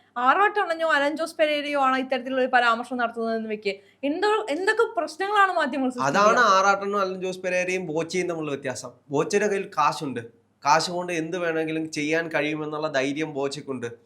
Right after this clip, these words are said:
Speaker 2: പക്ഷെ ആറാട്ടണ്ണനാണ് ഈ ഒരു കാര്യം ചെയ്യുന്നതെങ്കിൽ, അല്ലെങ്കിൽ മറ്റുള്ളവരാണ് ഈ ഒരു പരാമർശം ഇതേ രീതിയിൽ നടത്തുന്നതെങ്കിൽ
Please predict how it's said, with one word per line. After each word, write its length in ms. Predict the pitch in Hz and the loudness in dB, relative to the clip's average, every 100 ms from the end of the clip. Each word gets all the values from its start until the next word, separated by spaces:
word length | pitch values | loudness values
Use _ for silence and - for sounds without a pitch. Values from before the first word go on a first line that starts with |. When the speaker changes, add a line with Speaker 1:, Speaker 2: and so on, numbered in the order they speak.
| _ _ - | _ _ -8
Speaker 2:
പക്ഷെ 200 | - 196 | 0 4
ആറാട്ടണ്ണനാണ് 1000 | 165 170 175 185 190 185 180 180 180 180 | 6 6 4 2 0 0 2 4 2 0
ഈ 180 | 180 | -2
ഒരു 340 | 180 180 185 - _ _ - | -2 -2 -2 -6 _ _ 6
കാര്യം 300 | 160 175 180 | 8 8 2
ചെയ്യുന്നതെങ്കിൽ, 600 | 165 165 175 165 131 131 | 0 0 0 -2 -2 -2
അല്ലെങ്കിൽ 260 | 143 160 160 | -2 -2 -2
മറ്റുള്ളവരാണ് 560 | 147 165 170 170 165 | -4 -2 -2 0 -2
ഈ 160 | 170 165 | -4 -6
ഒരു 380 | 160 170 170 - 139 | -6 -6 -8 -6 0
പരാമർശം 500 | 139 151 170 160 160 | 2 4 2 -2 -2
ഇതേ 200 | 160 170 | -2 -2
രീതിയിൽ 320 | 170 175 170 | -2 -4 -4
നടത്തുന്നതെങ്കിൽ 600 | 151 151 170 165 160 | -6 -6 -8 -8 -8